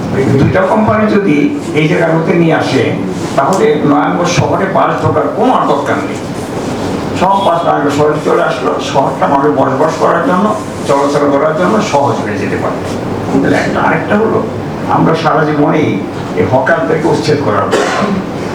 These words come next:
আমি হকার উচ্ছেদ না করিয়া এই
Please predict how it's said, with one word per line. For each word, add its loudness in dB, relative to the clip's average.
আমি 2
হকার 2
উচ্ছেদ 0
না 2
করিয়া 0
এই 2